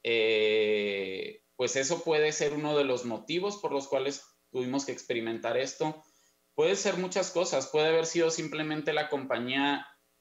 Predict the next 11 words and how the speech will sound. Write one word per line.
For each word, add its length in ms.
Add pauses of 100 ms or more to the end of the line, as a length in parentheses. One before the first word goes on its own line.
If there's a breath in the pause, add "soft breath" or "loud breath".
(120)
queriéndonos 600
insultar 440
a 120
todos, 340
diciendo, 1000
"Pues, 360
¿saben 320
qué? 360 (100)
Puedo, 500 (420)
pero 320
de 120